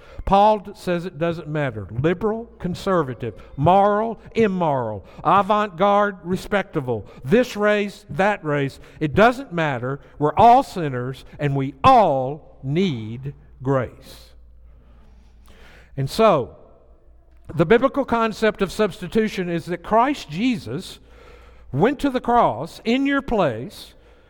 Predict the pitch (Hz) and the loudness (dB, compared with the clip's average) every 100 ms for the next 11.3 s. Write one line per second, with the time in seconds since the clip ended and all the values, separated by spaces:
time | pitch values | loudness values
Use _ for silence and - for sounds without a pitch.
0 | - - 170 202 202 220 233 233 190 196 | -18 -4 0 2 0 0 0 0 0 0
1 | 180 - 285 294 - 214 202 160 165 170 | 0 2 2 2 0 -2 0 0 -2 -2
2 | 196 170 165 254 294 226 185 156 160 - | -2 -4 -2 0 2 0 0 -2 -4 -2
3 | 190 208 202 - 196 294 240 202 214 247 | -2 -2 -4 -8 -2 2 2 2 -2 -6
4 | - - 269 190 107 - - - - 127 | -12 -4 -2 -2 -4 -16 -20 -20 -8 2
5 | 196 233 269 202 - - 233 233 - 160 | 4 4 2 -2 -6 0 0 0 -12 -6
6 | 156 254 311 302 - 320 311 117 - - | 0 2 0 -2 -8 -8 -6 -8 -14 -20
7 | - - - _ _ - - - 190 190 | -20 -20 -20 _ _ -20 -20 -4 0 0
8 | 175 170 - - 262 320 294 - 196 180 | 0 -6 -10 -2 0 0 -2 -4 -2 -2
9 | 185 185 214 196 190 247 269 220 180 185 | -4 -2 0 0 -2 -4 -4 -4 -4 -6
10 | 185 185 233 247 240 269 226 240 208 214 | -8 -4 -4 -4 -8 -8 -10 -6 -4 -4
11 | 240 135 - | -6 -12 -14